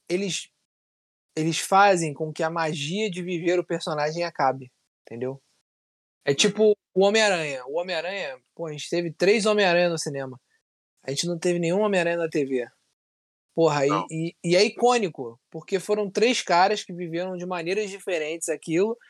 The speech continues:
Speaker 1: e agora, por acaso, porra, entre aspas, vão se juntar pra fazer um filme foda.
Speaker 2: Uhum.
Speaker 1: Mas assim, pô, cara, quanta gente já foi Batman,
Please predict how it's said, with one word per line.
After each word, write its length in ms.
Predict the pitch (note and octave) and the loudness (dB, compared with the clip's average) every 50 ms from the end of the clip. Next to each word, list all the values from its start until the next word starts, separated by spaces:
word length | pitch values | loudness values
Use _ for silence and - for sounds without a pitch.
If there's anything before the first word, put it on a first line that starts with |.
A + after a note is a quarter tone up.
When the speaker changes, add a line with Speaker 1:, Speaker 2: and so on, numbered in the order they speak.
| _ _ - | _ _ -2
Speaker 1:
e 60 | F#3 G3 | 2 4
agora, 400 | G3 F3+ E3+ F#3 G3+ A3+ A3 F#3 | 4 4 4 4 4 4 4 2
por 140 | A3 A3 | 2 2
acaso, 440 | G#3+ G3 - G#3 G3+ A3 G#3+ G#3 F#3+ E3 E3 E3 _ _ _ | 2 2 4 2 2 2 2 -2 -14 -18 -20 -20 _ _ _
porra, 280 | F#3+ G3 F3+ E3 D#3 D3 | -8 -8 -8 -8 -8 -12
entre 260 | D3 D3+ - E3 E3+ | -14 -12 -6 -2 0
aspas, 400 | E3 E3 F3 F3 - G#3 F#3+ F#3+ | 2 0 0 0 -2 -4 -4 -2
vão 160 | E3+ F#3 G3 | -2 -4 -4
se 140 | F#3 - F#3+ | -4 -4 -2
juntar 400 | F3 G#3 G#3+ G3 - F3 E3+ F#3+ | -2 0 -2 0 2 4 4 4
pra 160 | G3 - G#3 - | 4 2 -2 0
fazer 180 | - G3+ F#3+ | 0 2 2
um 100 | G#3+ A3+ | 2 0
filme 300 | - - G3+ G#3+ A#3 A#3+ | 2 0 0 0 0 -2
foda. 480 | - - A3 G#3 F#3+ F3 D#3 C3+ B2+ _ _ _ _ _ _ _ _ _ _ _ _ _ _ _ _ | -2 2 4 4 4 4 2 -4 -8 _ _ _ _ _ _ _ _ _ _ _ _ _ _ _ _
Speaker 2:
Uhum. 200 | A#2+ A#2+ A2+ A2+ | -10 -10 -8 -4
Speaker 1:
Mas 200 | F3 F3 F#3+ G3 | 0 0 2 4
assim, 440 | G#3 G3+ G3+ A3 G#3 F3 D#3+ C#3+ C#3 _ _ _ _ _ _ _ _ _ _ _ _ _ | 4 2 4 2 0 0 0 -4 -8 _ _ _ _ _ _ _ _ _ _ _ _ _
pô, 140 | - B3 A3 | -4 -4 -4
cara, 320 | - - D3+ B2+ B2+ B2+ - _ _ _ | -2 -2 -6 -6 -6 -8 -10 _ _ _
quanta 300 | - G#3+ A3+ A3 B3+ A#3 | -6 -6 -4 -2 -4 -4
gente 180 | A#3+ A3+ - | -4 -4 -2
já 140 | - G3+ F#3+ | -2 -2 -2
foi 160 | F#3+ - G3 | 0 2 0
Batman, 560 | F#3+ E3+ D#3+ C#3 B2+ B2+ - B2+ A#2 A2 A2+ | 2 4 2 2 2 -2 -6 -12 -12 -16 -18